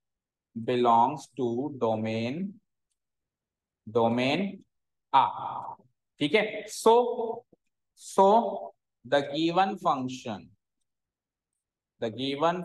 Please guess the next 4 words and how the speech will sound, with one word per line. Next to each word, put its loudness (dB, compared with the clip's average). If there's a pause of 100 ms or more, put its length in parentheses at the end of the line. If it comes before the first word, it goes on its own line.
function -4 (1500)
is 0
continuous, -2 (1900)
is -6